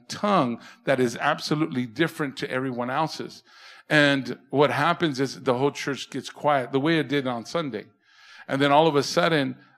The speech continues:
uh, there's either gonna be an interpreter there that's gonna interpret what they spoke in tongues, or that person's gonna interpret what they spoke in tongues about. God will give them the interpretation. Can you say amen?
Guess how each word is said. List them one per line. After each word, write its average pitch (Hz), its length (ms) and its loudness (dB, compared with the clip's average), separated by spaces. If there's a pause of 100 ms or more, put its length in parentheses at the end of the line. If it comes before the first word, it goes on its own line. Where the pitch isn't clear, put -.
(120)
uh, 135 120 0
there's 131 260 0
either 147 220 0
gonna 139 220 -2
be 135 180 -2
an 123 100 0
interpreter 160 760 -2
there 147 280 0
that's 139 180 -6
gonna 135 160 -4
interpret 139 520 -6
what 131 220 -6
they 120 120 -4
spoke 175 440 -4
in 170 140 -2
tongues, 123 540 -6 (420)
or 175 280 6
that 151 260 0
person's 147 400 0
gonna 139 180 -2
interpret 143 560 -2
what 139 520 2
they 131 300 -2
spoke - 400 -8
in 113 120 -6
tongues 127 400 -4
about. 104 320 -8 (360)
God 151 340 8
will 135 140 4
give 139 380 0
them 127 340 0
the 135 140 0
interpretation. 123 1080 -4 (800)
Can 139 120 2
you 123 100 4
say 135 240 2
amen? 120 320 0